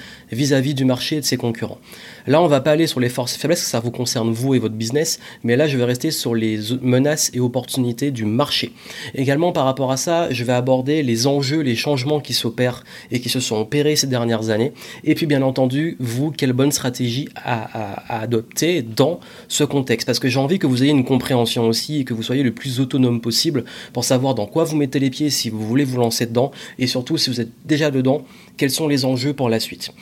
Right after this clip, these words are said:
Déjà, euh, faut comprendre une chose. Je pense que, euh, infoprenariat, euh, c'est, on a peut-être l'image, on a peut-être réduit ce truc-là au make money.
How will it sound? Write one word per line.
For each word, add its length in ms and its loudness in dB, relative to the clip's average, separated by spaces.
Déjà, 440 4
euh, 420 4
faut 120 -2
comprendre 260 4
une 80 4
chose. 440 -2
Je 120 -6
pense 300 0
que, 640 0
euh, 80 -8
infoprenariat, 1300 2
euh, 280 2
c'est, 500 -4
on 100 0
a 120 0
peut-être 360 2
l'image, 600 2
on 80 0
a 80 2
peut-être 380 -4
réduit 840 0
ce 180 -8
truc-là 600 -2
au 500 0
make 320 0
money. 280 0